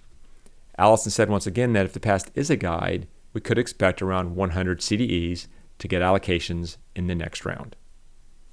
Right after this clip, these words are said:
Now, Allison also touched on a few other significant issues. He talked about the C D F I fund switch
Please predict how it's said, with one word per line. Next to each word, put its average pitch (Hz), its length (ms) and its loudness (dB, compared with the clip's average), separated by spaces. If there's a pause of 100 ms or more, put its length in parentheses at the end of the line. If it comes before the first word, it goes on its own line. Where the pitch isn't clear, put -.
(580)
Now, 107 100 -2
Allison 139 380 4
also 120 260 4
touched - 420 2
on 104 120 0
a 104 60 0
few 127 300 0
other 92 360 0
significant - 480 -4
issues. - 400 -8 (580)
He - 80 -8
talked 117 300 6
about 117 100 0
the 98 80 -4
C 117 160 2
D 117 60 6
F 117 100 2
I 110 140 6
fund 95 200 -2
switch - 600 0